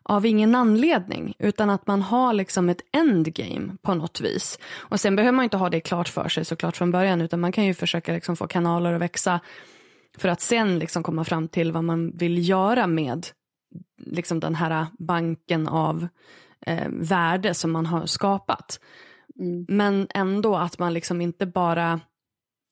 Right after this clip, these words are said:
Speaker 1: jagar siffrorna utan att ha satt upp ett mål, därför att då kan det ju bli en ändlös katt- och råttalek, liksom. Och det blir jättetröttsamt.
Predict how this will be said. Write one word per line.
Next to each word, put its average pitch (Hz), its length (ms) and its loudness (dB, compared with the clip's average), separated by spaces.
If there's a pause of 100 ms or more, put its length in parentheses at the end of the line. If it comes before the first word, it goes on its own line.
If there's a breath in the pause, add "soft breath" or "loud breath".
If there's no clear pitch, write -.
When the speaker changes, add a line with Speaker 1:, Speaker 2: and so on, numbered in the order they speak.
(160)
Speaker 1:
jagar 202 360 0
siffrorna 226 800 0
utan 196 360 -2
att 180 220 -6 (920)
ha 196 140 0
satt - 420 -4
upp 208 240 -2
ett 208 120 -4
mål, 240 480 2
därför 220 220 0
att - 140 -4
då 247 160 2
kan 220 260 -2
det 196 40 -2
ju 208 60 2
bli 185 260 0
en 180 260 0 (800)
ändlös 175 1080 0 (540)
katt- - 220 -4
och 196 60 -2
råttalek, 202 640 -4
liksom. - 300 -10 (640)
Och 196 60 -4
det 254 60 0
blir 202 120 4
jättetröttsamt. 175 680 -2